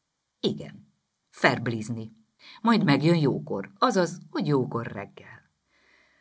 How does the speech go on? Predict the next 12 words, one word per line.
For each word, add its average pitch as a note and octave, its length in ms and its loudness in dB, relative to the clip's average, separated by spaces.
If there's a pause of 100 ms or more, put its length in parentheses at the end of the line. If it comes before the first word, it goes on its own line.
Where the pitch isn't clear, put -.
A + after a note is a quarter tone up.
(200)
Hagyta C#4 280 0
menni C#3 280 0
mindenki. G#2+ 760 -10 (420)
Amint G3+ 280 2
aztán C#3 280 -4
Brazovics D#3 500 0
úr A#2 140 -8
házának C3 560 -4
szűk - 400 -6
csiga B2+ 260 -6
lépcsőjén G#2+ 720 -10
alálépegetne, D3 1200 -4